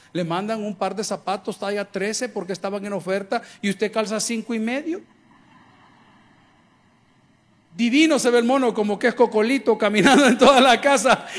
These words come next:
"Tío, qué lindo los zapatos", porque no son zapatos, son zapatos. "Qué lindo los zapatos, tío". No, hermano, el regalo de Dios que es Cristo en tu corazón es a la medida.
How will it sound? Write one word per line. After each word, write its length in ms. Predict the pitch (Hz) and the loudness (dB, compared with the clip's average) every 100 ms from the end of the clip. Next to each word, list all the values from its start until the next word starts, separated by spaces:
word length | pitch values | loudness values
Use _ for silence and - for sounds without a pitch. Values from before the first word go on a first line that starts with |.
| - - - | -14 -12 -2
"Tío, 340 | 339 370 294 | 2 4 4
qué 120 | 294 | 2
lindo 220 | 302 311 294 | 0 2 2
los 120 | 226 | 2
zapatos", 520 | 240 - 311 320 208 | -2 -2 -6 -6 -10
porque 160 | 160 180 | -6 -4
no 60 | |
son 80 | 240 | -2
zapatos, 360 | 233 214 269 269 | -2 -2 0 -2
son 140 | 254 | -2
zapatos. 420 | 285 294 339 311 - - - | -4 -2 -2 -4 -8 -12 0
"Qué 100 | 330 | 2
lindo 260 | 359 370 | 2 4
los 120 | 349 | 4
zapatos, 560 | 330 330 349 349 330 269 | 4 4 2 4 -2 -4
tío". 380 | 330 320 285 233 | -2 0 0 -2
No, 240 | 185 175 | -8 -8
hermano, 320 | 165 175 165 147 _ - | -6 -4 -6 -10 _ -6
el 140 | 185 | -4
regalo 340 | 170 220 214 180 | -2 -2 -2 -4
de 60 | |
Dios 220 | 202 220 | -2 -4
que 60 | - | -4
es 100 | 165 | -8
Cristo 300 | 247 254 - | -6 -8 -6
en 80 | 170 | -6
tu 120 | 185 | -4
corazón 360 | 175 170 220 220 | -4 -6 -6 -8
es 220 | 285 - _ _ | -8 -10 _ _
a 120 | - 170 | -18 -16
la 140 | 160 | -16
medida. 560 | 143 117 127 262 285 | -20 -20 -18 -14 -14